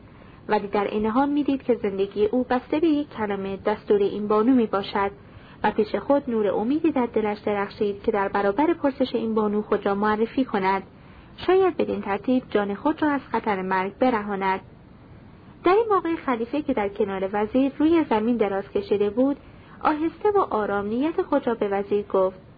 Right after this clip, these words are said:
وزیر به مخالفت کرد و گفت: «اگر چنین حرفی بزنید، آبرو و حیثیت خود را خواهید ریخت و در نزد تمام مردم اعتبارتان را از دست خواهید داد.»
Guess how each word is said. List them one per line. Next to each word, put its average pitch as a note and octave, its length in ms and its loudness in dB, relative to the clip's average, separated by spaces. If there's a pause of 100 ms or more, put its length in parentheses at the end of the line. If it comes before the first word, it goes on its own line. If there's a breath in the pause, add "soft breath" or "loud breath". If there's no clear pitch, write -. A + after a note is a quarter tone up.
(420 loud breath)
وزیر C#4+ 380 2
به E4 80 2
مخالفت G#3+ 720 -4
کرد F#3+ 320 -2
و A3+ 160 -2
گفت: D4+ 340 2 (800)
«اگر F4+ 220 2
چنین C4 300 -4
حرفی G#3 320 -4
بزنید، G#3+ 640 -2
آبرو C4+ 420 2
و - 20 2
حیثیت C4+ 540 0
خود D4 300 0
را C#4+ 80 0
خواهید A3 440 -2
ریخت G3+ 260 -2 (420 loud breath)
و G#3+ 80 2
در A3 120 2
نزد G#3+ 340 -2
تمام G3+ 480 -2
مردم A3+ 500 2
اعتبارتان C#4 680 0
را G#3+ 100 -2
از G3+ 180 -2
دست G3+ 220 -2
خواهید G3+ 320 -4
داد.» G3 240 0